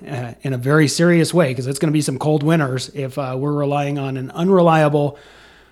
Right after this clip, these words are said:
wind. It's a, it's a everything approach, he's calling it. So we're gonna have, uh, windmills producing energy, solar and nuclear plants. And it's actually terrifying to think in a Wyoming winter,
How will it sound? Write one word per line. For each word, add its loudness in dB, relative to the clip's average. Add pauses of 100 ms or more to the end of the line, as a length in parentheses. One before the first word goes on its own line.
(140)
wind. -2
It's -10
a, -8
it's -6
a -4
everything 4
approach, 4
he's -6
calling -6
it. -14
So -4
we're 2
gonna 0
have, -4
uh, -8 (540)
windmills 2 (120)
producing -2
energy, -2
solar 2
and -2
nuclear 0
plants. -6 (1200)
And -2
it's -4
actually 0
terrifying 2
to -2
think -4
in -8
a -6
Wyoming 2
winter, -2